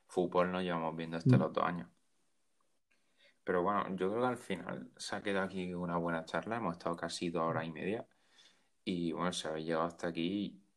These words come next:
Speaker 1: yo creo que os gusta el
Speaker 2: Nuestros
Speaker 1: fútbol, de
Speaker 2: dieces.
Speaker 1: verdad. Sí, sí, <laughs> enhorabuena. Son aquí ahora mismo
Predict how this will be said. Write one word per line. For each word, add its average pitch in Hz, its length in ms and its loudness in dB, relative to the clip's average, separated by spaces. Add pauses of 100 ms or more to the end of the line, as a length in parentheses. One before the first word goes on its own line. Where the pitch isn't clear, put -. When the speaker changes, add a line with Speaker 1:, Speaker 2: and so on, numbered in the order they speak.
(120)
Speaker 1:
yo 80 300 -6
creo 80 220 0
que 78 380 0
os 80 320 -4
gusta - 300 -2
el 147 100 6
Speaker 2:
Nuestros 120 300 12
Speaker 1:
fútbol, 120 80 12
de 143 60 12
Speaker 2:
dieces. 120 220 6
Speaker 1:
verdad. - 260 -4 (1500)
Sí, 92 120 -2
sí, 87 200 -2
<laughs> - 460 -12
enhorabuena. 82 840 0
Son 78 300 -8
aquí 78 480 -4
ahora 78 120 -4
mismo 78 280 -6